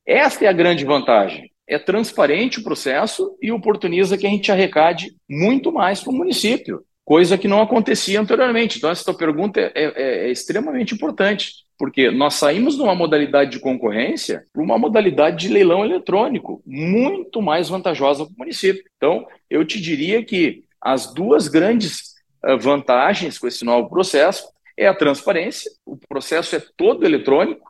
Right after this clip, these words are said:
os interessados se habilitam, apresentam a proposta inicial, né, e depois é convidado a participar, eh, do leilão numa data, né, eh, designada lá, determinada, no próprio edital,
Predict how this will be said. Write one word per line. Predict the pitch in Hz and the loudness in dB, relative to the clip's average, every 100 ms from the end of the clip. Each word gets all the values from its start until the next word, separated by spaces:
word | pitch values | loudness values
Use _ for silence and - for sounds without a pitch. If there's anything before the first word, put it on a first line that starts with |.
| _ - | _ -8
os | 135 | -6
interessados | 165 180 170 160 175 180 | -2 2 2 2 0 0
se | - | 0
habilitam, | 156 143 139 180 233 - - - _ | 0 0 0 0 -2 -6 -10 -16 _
apresentam | 135 - 147 - 151 214 277 | -4 2 0 0 -4 -4 -6
a | |
proposta | - 160 - 156 151 | -6 -6 -2 -2 -2
inicial, | 147 123 139 - 120 143 403 - - | -6 -6 -10 -6 0 0 0 -6 -10
né, | 107 107 - - _ _ _ _ - | -10 -10 -12 -14 _ _ _ _ -8
e | 170 190 | -6 -4
depois | 339 - 165 190 196 | -2 -2 0 0 0
é | 202 | -2
convidado | 233 220 170 156 165 | -4 -2 0 0 0
a | |
participar, | - 185 - 202 - 127 180 - _ - | -2 -2 -4 -6 0 0 0 -8 _ -8
eh, | 156 147 135 | -4 -2 0
do | 147 | 2
leilão | 202 175 143 165 | 4 4 2 0
numa | 190 214 226 _ 240 | -6 -6 -8 _ -2
data, | 208 156 170 220 208 226 - | 2 2 0 -4 -8 -10 -12
né, | 143 127 170 214 - | -6 -2 0 -2 -6
eh, | 160 143 139 135 123 117 107 107 | -2 2 2 2 2 2 0 0
designada | 123 127 190 165 160 247 131 | -2 -2 -2 0 2 2 4
lá, | 123 196 | 4 2
determinada, | 214 131 131 190 135 175 - - _ _ | -2 -4 -4 -2 -2 -2 -6 -12 _ _
no | 131 127 | -10 -8
próprio | 123 139 190 156 | 0 2 2 0
edital, | 117 - 131 143 | -6 0 2 2